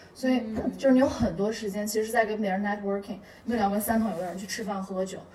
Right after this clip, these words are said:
Speaker 1: 就很多时间花在这个上面。而且这个行业大部分人其实都是四五十岁的中年男性，
Speaker 2: 嗯。
Speaker 1: 所以你去这种饭局的时候，你会，我自己会觉得非常的不舒适，就是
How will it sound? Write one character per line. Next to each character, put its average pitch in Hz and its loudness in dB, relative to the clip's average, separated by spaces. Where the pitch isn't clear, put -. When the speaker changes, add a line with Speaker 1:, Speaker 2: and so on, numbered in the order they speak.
Speaker 1:
就 240 -4
很 190 -4
多 190 -4
时 202 -4
间 208 -2
花 220 -4
在 220 -2
这 226 -2
个 185 0
上 180 -10
面。 - -16
而 208 -2
且 233 0
这 285 -2
个 262 2
行 196 -4
业 226 -2
大 240 4
部 208 -4
分 185 -6
人 175 -8
其 190 -10
实 220 -10
都 214 -6
是 214 -2
四 214 -6
五 180 -6
十 190 -8
岁 190 -6
的 185 -6
中 214 -10
年 185 -4
男 180 -6
性， 196 -10
Speaker 2:
嗯。 226 -8
Speaker 1:
所 269 2
以 285 4
你 247 4
去 254 -2
这 269 2
种 - 4
饭 226 2
局 202 0
的 208 0
时 226 -2
候， 208 -2
你 196 -2
会， 220 -4
我 170 -2
自 269 -6
己 208 4
会 220 2
觉 208 0
得 202 -2
非 247 -2
常 214 -6
的 208 -4
不 254 -10
舒 240 -6
适， 220 -2
就 214 0
是 247 -2